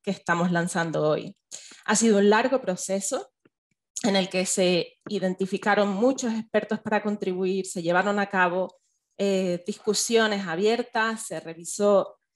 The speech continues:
información y hubo también un proceso de redacción y revisión por pares del informe.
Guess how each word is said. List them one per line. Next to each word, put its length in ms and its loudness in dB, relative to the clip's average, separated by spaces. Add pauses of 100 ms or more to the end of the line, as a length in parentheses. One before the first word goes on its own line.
(140)
información 1120 2 (320)
y 500 -4 (140)
hubo 240 4
también 340 4
un 120 -2
proceso 520 -2
de 140 4
redacción 640 -2
y 120 -4
revisión 440 -4
por 220 -6
pares 240 -2
del 100 -2
informe. 600 -8